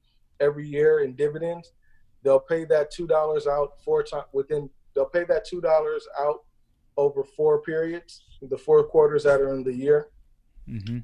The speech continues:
Speaker 1: So in essence, you're getting fifty cent per share for a two dollar dividend, uh,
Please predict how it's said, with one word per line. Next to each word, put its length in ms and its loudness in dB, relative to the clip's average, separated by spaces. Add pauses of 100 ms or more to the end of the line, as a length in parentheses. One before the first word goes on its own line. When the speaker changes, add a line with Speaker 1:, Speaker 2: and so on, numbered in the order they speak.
Speaker 1:
So 160 6
in 100 0
essence, 340 -4
you're 100 -4
getting 300 -2
fifty 320 -8
cent 300 -4
per 200 2
share 460 2 (580)
for 160 4
a 40 -10
two 160 -10
dollar 300 2
dividend, 640 0
uh, 540 -10